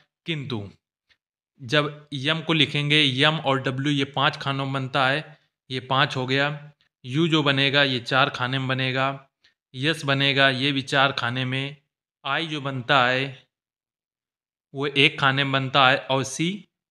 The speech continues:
चार खाने में बनता है। तो इनको ऐड करेंगे तो पाँच चार नौ, चार तेरह, चौदह चार अठारह, ये हो गए टोटल अठारह खाने। किंतु जब हम कोई भी दो अक्षर लिखते हैं, तो उसके बीच एक खाना जरूर छोड़ते हैं।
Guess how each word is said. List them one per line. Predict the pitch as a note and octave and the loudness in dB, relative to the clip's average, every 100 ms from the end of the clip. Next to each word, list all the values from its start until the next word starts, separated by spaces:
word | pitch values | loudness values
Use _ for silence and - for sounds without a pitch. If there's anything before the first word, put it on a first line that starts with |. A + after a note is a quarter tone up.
| _ | _
चार | - C3+ C3+ | 4 6 6
खाने | B2+ B2 B2+ | 0 -2 -2
में | A#2 | -4
बनता | A2+ A2+ A2+ | -4 -4 -4
है। | G#2 G#2 _ _ _ _ _ _ | -4 -10 _ _ _ _ _ _
तो | D3+ | -6
इनको | C#3+ C#3 D3 | -6 0 4
ऐड | C#3+ D3 | 4 4
करेंगे | D3+ D3 C#3+ | 2 2 2
तो | C#3 | -2
पाँच | C3+ - C3 C3+ | -2 -2 -2 0
चार | C3+ C3 | -2 -2
नौ, | C3+ D3 | -2 -4
चार | D3 B2+ A#2+ - | 0 0 0 -4
तेरह, | B2+ B2+ D3 E3 D3+ - _ - | -4 4 4 4 0 -14 _ -10
चौदह | C3+ B2+ C#3+ | -6 -2 0
चार | C#3 C#3 D#3+ | 0 2 2
अठारह, | - B2+ A#2 A2+ G2+ | 0 -2 -2 -2 -4
ये | A#2+ D#3 | -2 2
हो | D3+ C#3 | 2 2
गए | D3 | 0
टोटल | D3 C#3 E3+ F3+ | -2 -2 0 2
अठारह | D3+ C#3+ A#2+ B2 B2 | 2 2 -2 -2 -2
खाने। | A#2 G#2 A2 G#2+ - _ _ _ _ _ _ _ _ _ | -4 -12 -14 -18 -20 _ _ _ _ _ _ _ _ _
किंतु | F3+ E3 C3+ A2+ F#2+ - _ _ _ _ _ _ _ _ _ - | -10 -8 -6 -8 -10 -18 _ _ _ _ _ _ _ _ _ -8
जब | C3 D#3 | 2 4
हम | D#3 D#3+ - _ | 4 0 -8 _
कोई | D#3+ E3 | -6 -4
भी | C#3+ C#3+ | -4 -2
दो | C3 | 2
अक्षर | D#3 D#3 C#3 | 2 2 0
लिखते | C#3+ C#3+ - | -2 -2 2
हैं, | D3+ C#3+ | 2 4
तो | D3 | 0
उसके | C#3+ D#3+ | -2 -2
बीच | C#3+ D3+ D3+ | 0 0 2
एक | C#3+ D3 D3 | 4 4 2
खाना | B2+ C#3 | -4 0
जरूर | C#3 C#3 C#3 | 0 2 0
छोड़ते | B2 A2+ A2 | -2 -6 -6
हैं। | A#2 A2 A2 | -6 -8 -10